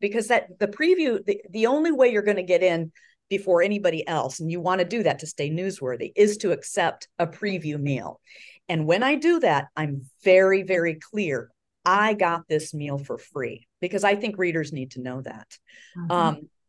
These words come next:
Speaker 1: but no, I don't, I do not go out. I don't, I don't accept free meals because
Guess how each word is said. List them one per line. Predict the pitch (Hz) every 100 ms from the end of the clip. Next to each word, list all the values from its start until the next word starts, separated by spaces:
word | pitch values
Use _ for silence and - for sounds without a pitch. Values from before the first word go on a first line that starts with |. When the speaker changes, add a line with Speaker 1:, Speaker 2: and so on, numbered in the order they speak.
| - _ -
Speaker 1:
but | 170 -
no, | 175 185 180 151 139
I | 175 185
don't, | 185 165 151 - -
I | 160
do | 156 208 214
not | 180 -
go | 170 151
out. | 151 151
I | 160
don't, | 156 175 156 -
I | 160
don't | 160 185
accept | 185 - 185 -
free | 170
meals | 156 151 147
because | 185 180 208